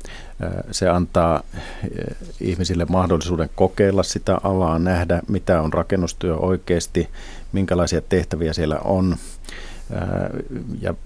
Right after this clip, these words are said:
työnantajalle myös nähdä, että minkälainen tämä henkilö on. Ja sitten vasta katsotaan sen ajan jälkeen, että hakeutuuko henkilö alan koulutukseen ja lähteekö hän pysyvämmin sille alalle.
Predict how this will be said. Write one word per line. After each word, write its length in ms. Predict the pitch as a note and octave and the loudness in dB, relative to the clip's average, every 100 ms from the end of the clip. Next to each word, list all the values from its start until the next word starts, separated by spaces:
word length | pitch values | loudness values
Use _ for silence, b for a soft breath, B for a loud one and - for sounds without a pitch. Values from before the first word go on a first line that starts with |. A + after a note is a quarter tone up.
| - | -4
työnantajalle 600 | G2 F2 F#2 F#2 F#2+ E2+ | 0 2 2 4 2 2
myös 220 | E2 E2 - | 0 0 0
nähdä, 300 | E2+ E2 D#2+ | 0 0 -2
että 140 | - | 0
minkälainen 400 | F2 D#2+ D#2+ D2+ | -2 0 0 0
tämä 140 | F#2 D2 | 0 0
henkilö 440 | E2 D#2 E2 D#2 - | 0 0 -2 -4 -2
on. 300 | D#2+ C#2+ B1+ - B B B B - | -2 -2 -4 -10 B B B B -6
Ja 100 | F2+ | 0
sitten 360 | G#2 - D#2 | 0 0 0
vasta 360 | E2 D#2+ - D#2+ - | 2 0 2 0 0
katsotaan 640 | F2+ D#2+ D#2+ - D#2+ D#2 - - B B B B - | -2 0 -2 0 2 0 -2 -8 B B B B -6
sen 220 | - F2+ | 0 2
ajan 280 | D2+ E2+ D#2+ | 2 2 2
jälkeen, 500 | F#2 F2+ D#2 - C#2 | 2 2 2 0 -2
että 300 | C#2+ - D2+ - | -4 0 0 0
hakeutuuko 580 | - F2 E2+ D2 D#2 - | -4 -2 0 0 -2 -2
henkilö 420 | D#2 C#2+ D#2 D#2 | -2 -2 -2 0
alan 220 | D2+ D2+ - | 0 0 0
koulutukseen 720 | D#2+ D2 C2+ D2 - D2+ D2 | 0 0 -2 -6 -4 -2 0
ja 100 | C#2 | 0
lähteekö 420 | D2+ D2+ D2 C#2 | -2 0 -2 -2
hän 140 | D2 C2 | -4 -2
pysyvämmin 480 | D2 D2+ C#2+ C#2 | -2 -2 -2 -4
sille 240 | C#2+ D2 C#2+ | -2 -2 -2
alalle. 380 | E2 E2 C#2 C#2 | 0 0 0 -2